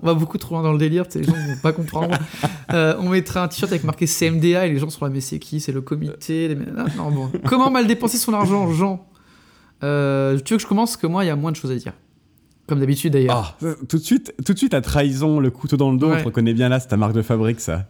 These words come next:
Speaker 2: Toujours
Speaker 1: Ouais,
Speaker 2: ce petit côté, cette petite
Speaker 1: exactement.
Speaker 2: remarque
Speaker 1: C'est d'ailleurs pour
Speaker 2: acerbe.
Speaker 1: ça que c'est moi qui fais du Cthulhu. Allez.
Speaker 2: <laughs>
Speaker 1: Euh, du coup,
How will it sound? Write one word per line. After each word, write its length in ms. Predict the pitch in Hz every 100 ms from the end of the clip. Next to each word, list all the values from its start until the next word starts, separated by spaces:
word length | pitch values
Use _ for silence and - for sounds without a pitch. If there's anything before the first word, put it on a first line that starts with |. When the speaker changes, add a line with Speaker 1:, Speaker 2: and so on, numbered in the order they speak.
| -
Speaker 2:
Toujours 160 | 143 208
Speaker 1:
Ouais, 60 |
Speaker 2:
ce 40 | 185
petit 120 | 180 160
côté, 120 | 151
cette 60 | 175
petite 120 | 151
Speaker 1:
exactement. 180 | - -
Speaker 2:
remarque 180 | 160 165
Speaker 1:
C'est 40 | 196
d'ailleurs 140 | 220 233
pour 120 | 170
Speaker 2:
acerbe. 280 | 156 269 349
Speaker 1:
ça 40 |
que 140 | - 214
c'est 180 | 214
moi 540 | 208 220 240 262 311 311 -
qui 160 | -
fais 140 | 185 240
du 80 | 240
Cthulhu. 300 | - 240 247 -
Allez. 260 | 202 208 202 - 127 -
Speaker 2:
<laughs> 340 | - - 147
Speaker 1:
Euh, 680 | - 208 208 208 208 202 196
du 120 | 190
coup, 260 | 233 294